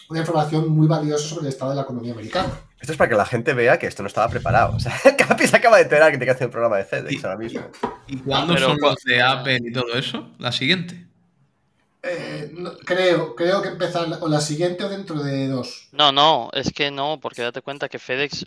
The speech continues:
Speaker 4: lo que presenta, entiendo, es Q uno. Es decir, estos son los rezagados.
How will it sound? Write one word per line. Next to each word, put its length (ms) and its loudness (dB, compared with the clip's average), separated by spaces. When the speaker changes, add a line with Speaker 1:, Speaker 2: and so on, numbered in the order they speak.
Speaker 4:
lo 160 -8
que 120 -8
presenta, 420 -12
entiendo, 320 -6
es 100 -12
Q 140 -10
uno. 340 -8
Es 80 -20
decir, 260 -8
estos 240 -10
son 160 -6
los 120 0
rezagados. 640 0